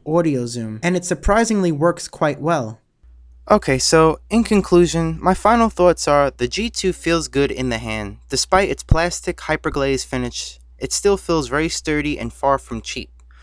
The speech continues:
Also, despite it being a five point two inch device, the lightweight and curvature makes it very easy to hold and pocketable.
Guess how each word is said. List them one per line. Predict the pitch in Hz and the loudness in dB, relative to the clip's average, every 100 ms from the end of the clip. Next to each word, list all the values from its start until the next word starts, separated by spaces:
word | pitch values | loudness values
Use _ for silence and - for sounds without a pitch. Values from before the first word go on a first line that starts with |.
| - - | -6 2
Also, | 233 - 160 | 2 2 -2
despite | - 151 - 208 208 | -2 -6 0 0 0
it | 185 | -2
being | 160 156 151 139 | 0 0 -2 -6
a | |
five | 117 - 170 170 | -4 0 0 0
point | - 147 - | -4 -6 -6
two | - 180 151 | -2 0 0
inch | 151 - | -4 -6
device, | 131 147 160 139 - - | -2 2 2 0 -8 -4
the | 127 | 0
lightweight | 143 185 151 165 160 | 2 2 0 -4 -4
and | 139 131 | -6 -6
curvature | 175 175 165 - 131 127 | -2 -2 -2 -4 -6 -4
makes | 139 - | -8 -6
it | 104 | -10
very | 117 147 170 | -6 -4 -4
easy | 156 151 143 | -6 -8 -8
to | 135 | -8
hold | 127 139 139 135 - | -6 -2 -2 -4 -6
and | 123 123 | -12 -4
pocketable. | 160 156 113 98 90 | -2 -2 -8 -10 -12